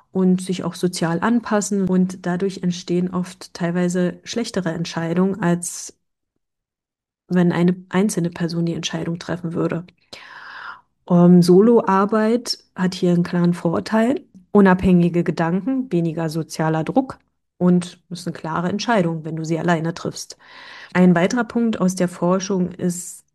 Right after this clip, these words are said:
dass Teams eine sogenannte Metaebene haben. Also sie haben eine bestimmte Kommunikationsart, eine bestimmte Koordinationsform und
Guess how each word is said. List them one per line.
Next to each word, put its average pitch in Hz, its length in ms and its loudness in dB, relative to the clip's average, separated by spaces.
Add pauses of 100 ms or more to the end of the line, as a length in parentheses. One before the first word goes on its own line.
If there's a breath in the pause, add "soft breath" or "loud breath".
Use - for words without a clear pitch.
(140)
dass 170 480 0
Teams 196 380 -2
eine 170 220 2
sogenannte 170 640 0
Metaebene 165 880 -2
haben. 180 500 0 (760)
Also 175 340 2
sie 175 160 2
haben 175 260 2 (600 loud breath)
eine 180 100 0
bestimmte 190 440 0
Kommunikationsart, 185 1500 0
eine 175 100 -2
bestimmte 180 460 -2
Koordinationsform 190 1500 0
und 175 420 -2